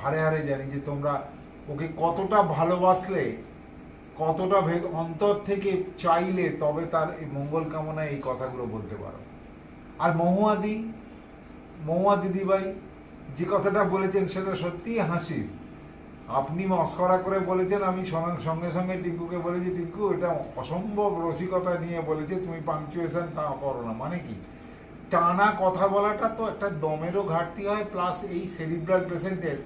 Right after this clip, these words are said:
উচিত না। তো সেটা আপনি একটু, একটু অন্যভাবে মিশিয়ে সুন্দর করে বলেছেন। আর টিঙ্কুও আজকের এপিসোডে উত্তর দিয়েছেও হেসে হেসে। তার কারণ রাগ করার কোনো প্রশ্নই নেই। আপনি বলেছেন, "রাগ করো না যেন।" রাগের কোনো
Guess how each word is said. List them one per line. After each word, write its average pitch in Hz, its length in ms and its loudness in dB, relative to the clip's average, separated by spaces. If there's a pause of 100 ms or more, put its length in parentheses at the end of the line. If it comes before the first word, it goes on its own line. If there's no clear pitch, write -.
(220)
উচিত 220 340 -6
না। 139 160 -6 (920)
তো 170 100 0
সেটা 175 300 4
আপনি 185 240 4
একটু, 233 220 -4 (840)
একটু 196 240 -6
অন্যভাবে 214 760 6
মিশিয়ে 202 480 -2
সুন্দর 208 420 0
করে 196 200 4
বলেছেন। 151 420 0 (500)
আর 139 120 0 (120)
টিঙ্কুও 160 640 2 (460)
আজকের 160 460 -2
এপিসোডে 170 540 -4 (320)
উত্তর 160 280 -4
দিয়েছেও 180 480 -2
হেসে 143 340 -2
হেসে। 95 340 -8 (460)
তার 151 200 0
কারণ 160 380 2 (800)
রাগ 139 340 0
করার 185 220 4
কোনো 220 260 -2
প্রশ্নই 185 400 -2
নেই। 185 120 2
আপনি 160 200 2
বলেছেন, 180 400 0
"রাগ 160 280 2
করো 175 200 0
না 185 140 0
যেন।" 185 180 2
রাগের 170 520 0
কোনো 254 160 -4